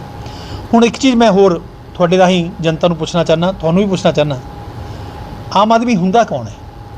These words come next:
ਆਮ ਆਦਮੀ ਉਹ ਹੁੰਦਾ ਜਿਹਦੇ ਕੋਲ ਕਰੋੜਾਂ ਰੁਪਏ ਦੀ ਕੋਠੀ ਹੋਵੇ। ਆਮ ਆਦਮੀ ਉਹ ਹੁੰਦਾ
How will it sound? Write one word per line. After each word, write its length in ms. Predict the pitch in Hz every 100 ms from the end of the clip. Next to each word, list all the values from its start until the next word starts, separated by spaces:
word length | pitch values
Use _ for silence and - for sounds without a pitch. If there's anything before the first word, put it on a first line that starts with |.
| - - - - - - - - - 160
ਆਮ 280 | 160 185
ਆਦਮੀ 240 | 190 190 180
ਉਹ 80 | 190
ਹੁੰਦਾ 260 | 196 220 - - - - - - - - 143
ਜਿਹਦੇ 240 | 202 220
ਕੋਲ 340 | 214 190 196 - -
ਕਰੋੜਾਂ 220 | 165 175
ਰੁਪਏ 180 | 180 190
ਦੀ 80 | 180
ਕੋਠੀ 280 | 190 185 196
ਹੋਵੇ। 240 | 185 220 - - - - - - - - - - - -
ਆਮ 200 | 160 170
ਆਦਮੀ 220 | 196 196 202
ਉਹ 80 |
ਹੁੰਦਾ 320 | 220 220 226